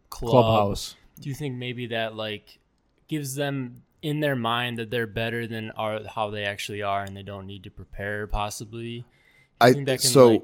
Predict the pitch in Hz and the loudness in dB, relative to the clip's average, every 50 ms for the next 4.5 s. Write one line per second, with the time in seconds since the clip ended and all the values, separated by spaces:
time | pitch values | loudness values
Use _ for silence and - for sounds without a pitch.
0 | - - 120 104 123 147 156 151 147 147 143 - 135 117 113 107 - 87 120 120 | -2 -10 2 6 8 10 12 12 10 10 8 6 6 6 6 4 6 6 6 8
1 | 131 123 - - 135 127 120 113 - - 117 110 101 - - 104 95 98 95 98 | 6 6 4 6 6 6 6 6 4 4 4 4 4 4 0 0 0 0 0 0
2 | 98 - - 123 110 - 98 82 98 104 101 95 - - - - - - 113 104 | -2 -2 -2 -2 -2 -2 -2 -2 -2 -2 -2 -2 2 2 2 0 2 2 2 2
3 | 98 95 92 85 95 - - 117 104 90 95 131 170 - - 196 139 104 110 123 | 4 2 2 0 -2 2 4 2 2 4 4 4 4 6 6 6 6 8 8 8
4 | 113 110 104 95 90 87 76 - - | 10 10 8 6 4 0 -2 -2 -6